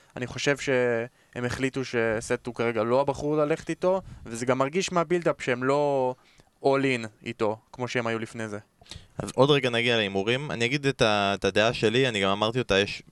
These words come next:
Speaker 2: פודקאסט ההיאבקות שקוראים לו גברים בטייץ, והם עשו גם ספיישל רסלמניה. אה, אה, ה-, הבעיה היא שברוק לסנר לא מופיע כל הזמן, כמו שאנחנו יודעים, ושגם סף רולינס היה פצוע ונעדר למשך תקופה קצרה,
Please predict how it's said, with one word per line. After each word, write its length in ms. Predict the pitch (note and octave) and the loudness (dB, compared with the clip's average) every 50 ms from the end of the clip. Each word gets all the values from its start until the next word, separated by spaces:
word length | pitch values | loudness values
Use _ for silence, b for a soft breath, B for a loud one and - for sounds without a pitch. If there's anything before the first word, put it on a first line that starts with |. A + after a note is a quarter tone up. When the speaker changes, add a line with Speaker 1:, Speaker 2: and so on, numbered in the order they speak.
| _ | _
Speaker 2:
פודקאסט 400 | - G#2+ A2 G#2+ - A2 - - | 2 2 4 4 2 -2 0 2
ההיאבקות 380 | G#2 F#2+ F#2 - - A#2 A#2 - | 2 2 2 2 0 -2 -2 0
שקוראים 200 | - - G#2+ G2+ | -2 -2 -2 -2
לו 140 | G2+ G2 G2 | 0 0 0
גברים 200 | G2+ G2 A2 G#2+ | 0 0 2 0
בטייץ, 500 | G2 - - A2+ A2 G#2+ A2 - - - - | 0 2 2 2 2 2 0 -6 -12 -20 -20
והם 460 | - E2 F#2 F#2+ F#2+ F2+ F#2 F2+ F2+ | -16 -6 -2 0 2 2 2 0 -2
עשו 200 | F2 - - A2 | -6 -8 -8 -2
גם 180 | G#2 G2+ G2+ A2+ | 0 0 0 0
ספיישל 300 | - - - A2+ G#2+ A#2 | -2 -4 -2 -2 0 0
רסלמניה. 600 | A2 A2+ G#2+ A#2 G#2+ G#2+ A2 A#2 B2 B2 C#3 D3+ - - - | 0 -2 -2 -4 -4 -4 -4 -4 -2 -2 -2 -2 -4 -6 -2
אה, 400 | - G2 G2 G2 F#2 F#2 F#2 F#2 F2+ B B B B B B B B B B - | 2 4 4 4 4 2 0 -2 -4 B B B B B B B B B B 2
אה, 520 | G2+ G2+ G#2 G#2 G#2 G2+ G2+ G2+ G2+ G2+ G2 G2+ G2+ G2+ - _ _ _ _ _ _ _ _ _ _ _ _ _ _ - - | 2 4 4 4 2 2 2 0 0 -2 -4 -6 -10 -12 -16 _ _ _ _ _ _ _ _ _ _ _ _ _ _ -6 -4
ה-, 40 | A#2 A2 - - | -4 0 2 2
הבעיה 280 | A2+ G#2 A#2 A#2 C3 | 2 4 4 4 4
היא 100 | C#3 D3 | 4 2
שברוק 360 | C#3+ - A#2+ G2 A2 B2 A#2 | 0 -2 0 2 2 2 2
לסנר 240 | C3 B2 - - A2+ | 0 -2 -2 -2 0
לא 120 | G#2 G#2+ A#2 | 2 2 2
מופיע 300 | B2 A#2+ - C#3 C3+ C#3 C#3 - | 0 -2 0 0 0 0 -2 0
כל 160 | - B2 B2+ | 0 2 2
הזמן, 280 | B2+ B2+ C3+ C#3 C#3+ D3 D3 | 2 2 0 -2 -2 -2 -6
כמו 100 | - G#2+ | -10 -12
שאנחנו 200 | G#2+ - G#2 G2+ | -10 -6 -4 -2
יודעים, 240 | F#2+ G2+ B2 D3 F3 B B B B B B B - G#2+ G2+ | 0 0 0 -2 -4 B B B B B B B -12 -6 -2
ושגם 400 | A2 - - A2+ A#2+ B2+ C#3 C3+ | 0 0 2 4 4 2 2 2
סף 240 | - - C#3 - - | 0 0 0 0 0
רולינס 340 | B2 B2+ B2+ B2 A2+ - | -2 -2 -2 -2 -2 -2
היה 80 | G#2 G2+ | -2 0
פצוע 460 | - - G#2+ - - A#2 A2 G#2+ G#2 G2 | 0 -2 -4 -4 0 2 4 4 4 2
ונעדר 540 | G2+ F#2+ F#2 F#2 F2+ F2+ G2 F#2+ F#2 F2 F2+ | 0 -2 -2 -4 -2 0 2 2 2 0 0
למשך 460 | F2 E2 E2+ E2+ E2+ F2+ F2+ - - | 0 0 0 0 0 -2 -4 -6 -8
תקופה 300 | - - - G2 - G2+ | -8 -8 -4 0 2 0
קצרה, 360 | F#2+ - - G2+ F#2 F#2+ G2+ | 0 0 0 2 2 4 2